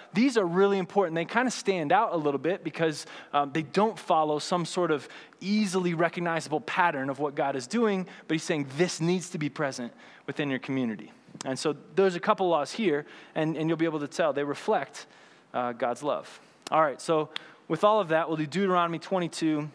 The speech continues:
uh, verses one through four. I'll just read it here. I don't know, do we have it in the back at all? Or if not, maybe, maybe grab it. Sorry, I didn't, uh, maybe I didn't put it in there. All right,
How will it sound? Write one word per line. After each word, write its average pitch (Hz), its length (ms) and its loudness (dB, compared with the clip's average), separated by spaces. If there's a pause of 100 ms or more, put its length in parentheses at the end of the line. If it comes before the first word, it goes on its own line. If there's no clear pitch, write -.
(220)
uh, 131 200 0
verses 135 320 -4
one 147 220 2
through 143 120 -8
four. 113 320 -4 (760)
I'll 185 100 2
just 170 180 -4
read 180 100 4
it 165 60 -2
here. 170 340 0 (240)
I 165 80 4
don't 170 80 2
know, 151 60 -4
do 156 40 -6
we 175 100 0
have 180 200 2
it 175 60 -4
in 170 80 -4
the 156 60 -4
back 151 280 0
at 170 60 0
all? 165 180 -2 (520)
Or 143 80 0
if 143 120 -4
not, 160 180 2
maybe, 147 320 -4
maybe 139 220 -2
grab 147 260 2
it. 120 80 -8
Sorry, 139 240 0
I 135 40 2
didn't, 143 260 -2
uh, 127 240 -2 (960)
maybe 135 180 -6
I 127 40 -4
didn't 123 180 -6
put 135 140 -6
it 127 80 -4
in 127 120 -2
there. 117 200 -6 (260)
All 165 140 4
right, 147 120 0